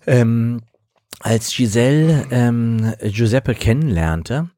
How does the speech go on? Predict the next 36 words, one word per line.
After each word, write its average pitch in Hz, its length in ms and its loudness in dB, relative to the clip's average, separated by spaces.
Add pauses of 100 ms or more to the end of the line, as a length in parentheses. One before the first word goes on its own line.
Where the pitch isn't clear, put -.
(460)
ähm, 104 400 0
war 95 140 2
sie 120 80 0
natürlich 107 320 0
total 98 340 -2
fasziniert 98 580 -6
von 71 200 -6
ihm 73 160 -10
damals. 69 500 -8 (460)
Und, 95 420 -2
ähm, 92 460 -2
mit 107 120 -2
der 117 120 0
Zeit 139 460 -2
führte - 320 0
er 117 100 0
sie 113 140 -4
immer 139 240 -2
mehr 117 220 -2
ein 117 380 0
in 107 260 -6
die, 98 280 -2
in 101 200 -2
seine 87 300 2
Tricks - 400 -2
und 87 200 -6 (220)
sie - 140 -4
beka-, 90 360 -2
sie 95 200 -2
begann, 98 480 0
ein 95 300 -4
Teil 110 360 2
seiner 107 240 0
Show 113 300 0
zu - 240 -4
werden. 65 440 -8